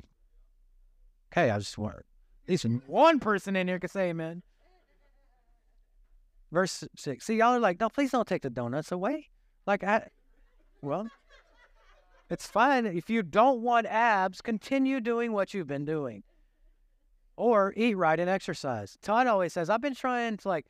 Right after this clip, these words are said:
I've tried everything short of eating right and exercising to be healthy, and I don't know what's <laughs> happening." I'm ju-,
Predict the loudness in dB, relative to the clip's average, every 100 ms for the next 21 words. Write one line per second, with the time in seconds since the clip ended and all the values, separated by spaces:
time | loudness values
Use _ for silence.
0 | _ -2 -2 0 0 2 2 -2 0 0
1 | -2 0 0 0 0 -2 -2 0 -2 -2
2 | -4 -6 -6 -4 -4 -4 -4 -2 0 0
3 | -2 -4 _ _ -12 -4 -2 0 0 -2
4 | 2 0 2 -6 -6 -10 _ _ _ _
5 | _ _ _ _ _ _ _ _ _ _
6 | _ _ _ _ _ _ -4 0 0